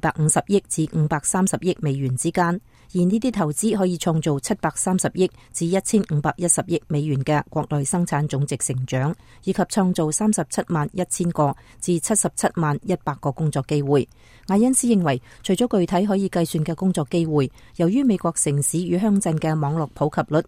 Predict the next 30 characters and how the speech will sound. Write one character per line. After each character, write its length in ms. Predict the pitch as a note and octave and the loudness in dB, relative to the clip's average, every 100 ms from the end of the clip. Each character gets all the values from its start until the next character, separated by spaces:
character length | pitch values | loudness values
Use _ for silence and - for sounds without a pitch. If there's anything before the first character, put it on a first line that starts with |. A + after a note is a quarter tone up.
| - | -4
有 100 | D#3 | -4
好 140 | C#3+ | -4
大 120 | D3 | -4
差 240 | C3+ - D3+ | -2 -2 0
別， 160 | D#3 - - - | -2 -2 -10 -10
亦 80 | - | -8
就 120 | F3 F3 | -2 0
係 120 | E3+ - | 0 -2
俗 80 | D#3+ | -4
稱 220 | - G#3 | 2 4
嘅 180 | G3 D#3+ - | 4 2 0
數 240 | - G3 F3 | -2 0 2
碼 220 | D#3+ D#3 | 0 -2
鴻 220 | D3 C3+ | -4 -4
溝， 240 | - G#3 - - - | 2 2 2 -12 -14
所 200 | - D3+ | -2 0
以 200 | E3 D3+ - | 0 -4 -6
發 120 | - | -6
展 200 | G3+ G3 | -2 4
無 220 | A3+ G3+ D3 | 4 4 2
線 220 | - F#3 | 0 0
寬 180 | A3 G#3 | 2 2
頻 220 | E3 C3 - - - | 2 -2 -8 -20 -2
仲 240 | F3 D#3+ | 0 2
有 160 | D#3+ D#3 | 2 0
更 260 | D#3 D3+ | 0 -2
多 140 | D#3+ E3 | 0 -2
嘅 100 | D3 | -2
價 180 | C#3+ C3+ | -4 -2
值。 140 | - | -2